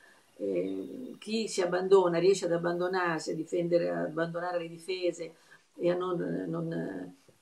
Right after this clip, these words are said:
a non difendersi più in un certo senso, si lascia andare, allora possono emergere questi ricordi che giustificano le fobie, i terrori, eccetera, eccetera.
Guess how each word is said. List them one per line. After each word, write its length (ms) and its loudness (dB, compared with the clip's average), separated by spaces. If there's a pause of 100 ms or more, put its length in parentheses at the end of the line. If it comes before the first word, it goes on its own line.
(380)
a 140 -8
non 200 0
difendersi 520 4
più 240 6
in 60 -2
un 80 -4
certo 280 0
senso, 440 2
si 100 -4
lascia 260 2
andare, 360 2
allora 240 0
possono 460 0
emergere 520 -8
questi 420 -10 (260)
ricordi 680 6
che 320 4 (320)
giustificano 1200 -2 (400)
le 180 4
fobie, 480 6
i 120 6
terrori, 580 6
eccetera, 400 -4
eccetera. 480 -10